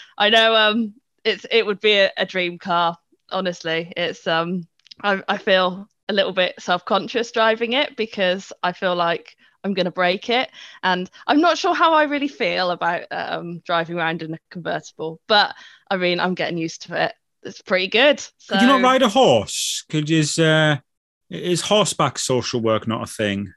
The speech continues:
Speaker 1: Uh, maybe if it took me, like, a week to get between appointments, um, I'd have to do a lot of camping. <laughs>
Speaker 2: Do you think that would be
Speaker 1: Between
Speaker 2: allowed? Do you think, you know, say, say you had just a local patch, you had a local area, you live relatively nearby.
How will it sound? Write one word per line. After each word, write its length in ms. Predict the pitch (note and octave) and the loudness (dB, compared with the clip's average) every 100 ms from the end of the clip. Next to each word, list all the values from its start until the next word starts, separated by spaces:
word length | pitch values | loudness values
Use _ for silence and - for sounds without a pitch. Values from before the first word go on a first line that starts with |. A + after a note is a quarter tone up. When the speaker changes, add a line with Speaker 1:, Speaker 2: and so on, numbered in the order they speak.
| _ _ - | _ _ 0
Speaker 1:
Uh, 320 | C4+ C#4 C#4+ - | 4 6 4 4
maybe 300 | E4 F4 E4 | 2 4 2
if 180 | D#4 D4+ | 0 0
it 140 | - | 0
took 200 | C#4 - | -4 -2
me, 80 | B3 | 0
like, 220 | A#3+ C4 | 0 0
a 60 | G#3+ | -2
week 440 | G3+ B3 - - | 0 -2 -2 -10
to 100 | - | -6
get 260 | A#3+ G#3+ - | 0 0 0
between 360 | A3 - A3 G3+ | -12 -4 -2 -2
appointments, 840 | - G#3 G3+ F3 F3+ F#3 - - | -2 -2 -2 -4 -6 -6 -16 -8
um, 340 | F3 G3 F#3+ G#3 | 0 0 0 -4
I'd 100 | F#3+ | -4
have 140 | F#3+ - | -4 -4
to 80 | F#3+ | -8
do 180 | G3 | -2
a 20 | F#3+ | 0
lot 140 | F#3+ | 0
of 260 | F#3 F3+ _ | -2 -6 _
camping. 640 | - G3+ F#3 - E3+ F3 F#3 | -4 -2 -2 -4 -6 -6 -12
<laughs> 60 | - | -8
Speaker 2:
Do 60 | G#3+ - D5 C#5 - | -8 -8 -14 -14 -2
you 80 | A#3+ | 2
think 60 | D4 | 4
that 100 | D4 | 4
would 100 | C4+ | 6
be 120 | D4+ | 4
Speaker 1:
Between 100 | D#4 | 6
Speaker 2:
allowed? 360 | D#4 D3 A#2+ A#2 | 4 4 2 0
Do 60 | |
you 60 | D3 | 0
think, 260 | F#3+ G3 | 2 0
you 60 | F#3 | 0
know, 120 | F3+ | 0
say, 240 | E3+ A3 F#3+ | 0 0 0
say 220 | - A3 | 2 2
you 100 | F#3 | 2
had 160 | F3+ | 0
just 180 | E3+ D#3 | -2 -2
a 60 | E3 | 0
local 400 | E3 D#3 D#3 D3 | 2 0 -2 -4
patch, 520 | A2+ F#2 - - - _ _ _ _ _ | -4 -6 -8 -12 -12 _ _ _ _ _
you 60 | B2+ | -2
had 120 | B2+ | 2
a 40 | D3 | 4
local 380 | F#3 - C3 | 4 4 2
area, 340 | A#2+ A2 A2+ A2+ | 4 4 2 2
you 160 | B2 | 2
live 180 | A2+ G#2+ | 0 0
relatively 480 | B2 B2+ B2 A2 A#2+ | 0 -2 -2 -4 -2
nearby. 720 | A2+ A#2 G2+ G2+ F#2 F#2+ A#2 | 2 2 2 -2 -4 -6 -10